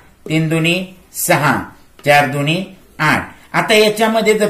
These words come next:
तुम्हाला विचारलं तर तुम्ही कुठले सांगचाल दरम्यान? चार झालं, म्हणते अंश किती आला? पाच, पाच छेद आठ. पण एकच संख्या आली. जर तुम्हाला विचारलं की या दरम्यानच्या तीन संख्या सांगा, किती?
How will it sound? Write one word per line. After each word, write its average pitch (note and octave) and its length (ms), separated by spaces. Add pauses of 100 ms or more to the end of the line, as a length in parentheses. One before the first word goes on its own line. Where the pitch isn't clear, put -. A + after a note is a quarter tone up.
तुम्हाला G3 240
विचारलं E3+ 420
तर D#3 120
तुम्ही F3+ 240
कुठले F3+ 300
सांगचाल E3 520
दरम्यान? D3+ 480 (400)
चार D3+ 240
झालं, D3+ 360 (140)
म्हणते C3 260
अंश D3 380
किती D#3 220
आला? D3 220 (540)
पाच, B2 320
पाच - 380
छेद E3+ 180 (160)
आठ. C#3+ 260 (360)
पण A3+ 120
एकच C4+ 500
संख्या D#3+ 320
आली. B2 160
जर A3+ 300 (100)
तुम्हाला A3 260
विचारलं C#3 580 (360)
की A3+ 240
या G#3 160
दरम्यानच्या F3 880 (420)
तीन B3 280
संख्या D#3+ 480
सांगा, A2 540 (480)
किती? F3+ 520